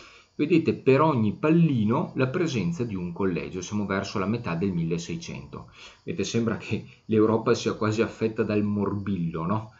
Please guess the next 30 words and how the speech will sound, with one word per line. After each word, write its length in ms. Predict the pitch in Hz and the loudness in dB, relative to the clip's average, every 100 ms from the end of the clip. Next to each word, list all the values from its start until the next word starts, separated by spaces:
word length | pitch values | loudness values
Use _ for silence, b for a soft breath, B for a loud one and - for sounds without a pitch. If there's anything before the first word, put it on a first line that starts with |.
| B | B
Cioè 220 | - 92 - | -6 -6 -2
ogni 240 | 143 117 | 0 0
puntino, 600 | - 135 127 107 98 123 - B B B | 0 -4 -4 0 2 2 -2 B B B
per 100 | 85 | -2
dire 180 | 113 113 | 0 0
che 100 | 85 | -2
ce 80 | |
ne 80 | 90 | -4
sono 220 | 85 107 | -2 -2
tantissimi, 640 | 92 87 151 - 85 67 65 B B B B | -2 -4 -4 -4 -6 -10 -14 B B B B
e 300 | - 95 95 | -2 0 0
ogni 240 | - 143 110 | 0 0 0
puntino 720 | 147 185 160 95 120 - - _ _ _ _ _ _ _ - | 0 0 0 0 -2 -6 -12 _ _ _ _ _ _ _ -6
è 100 | 110 | -2
un 160 | 101 | -2
collegio, 420 | 98 98 82 80 85 | 0 -2 -2 -4 -4
li 100 | 85 | -2
vedete 260 | 87 82 | -4 -6
in 140 | 78 73 | -10 -12
Spagna, 520 | - - 101 101 92 | -12 -4 0 0 0
in 120 | 82 | -2
Germania, 580 | 80 73 92 98 95 87 | -6 -6 -2 0 -2 -4
in 120 | 80 | -8
Francia, 440 | - 90 95 85 78 | -6 -4 -4 -6 -12
in 160 | 76 | -10
Russia, 480 | 92 110 - - 85 | -8 -8 -8 -8 -6
in 140 | 87 | -6
Ungheria, 580 | 92 95 98 107 113 107 B B B B | -6 -4 -4 0 -2 -2 B B B B
praticamente 1000 | - 175 131 127 104 87 85 98 98 - b b _ - | -6 -6 -4 -2 -2 -2 -2 -2 -4 -10 b b _ -4
ovunque. 680 | 95 87 85 78 82 85 | -2 -2 -4 -4 -6 -6